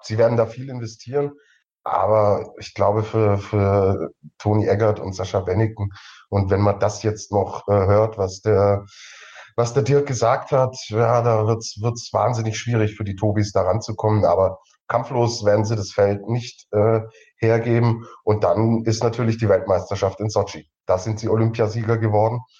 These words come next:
und da ist natürlich auch wieder so ein Thema,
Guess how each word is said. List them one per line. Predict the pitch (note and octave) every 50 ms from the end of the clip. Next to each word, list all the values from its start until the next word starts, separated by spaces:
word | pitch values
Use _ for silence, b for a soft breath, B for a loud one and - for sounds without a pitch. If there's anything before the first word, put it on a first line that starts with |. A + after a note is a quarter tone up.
| b b b b b _
und | - G#2 G#2 G#2+ G2+ F#2 - - _ _ _
da | - F2+ E2+ E2+
ist | F2+ F2+ - A2
natürlich | G#2 - - A2 G2+ G2+ - -
auch | G2+ - -
wieder | A2 G#2 - F#2
so | F#2+ G2
ein | F#2 F#2
Thema, | - - G2+ G2+ A2 G#2+ A2 G#2+